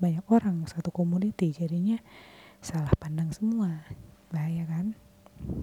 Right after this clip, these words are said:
Gitu. Terus,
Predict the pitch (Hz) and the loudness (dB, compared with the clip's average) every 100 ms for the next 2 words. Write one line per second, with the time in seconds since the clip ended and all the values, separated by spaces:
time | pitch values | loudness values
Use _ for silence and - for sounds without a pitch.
0 | - - - - - - - - - - | -6 -12 -20 -20 -20 -20 -20 -20 -20 -20
1 | - - - - - - 202 156 156 160 | -20 -20 -20 -20 -20 -6 -4 -4 -8 -10
2 | _ - - - - - - - - - | _ -10 -4 -4 -6 -10 -4 -4 -2 0
3 | 175 - | 0 0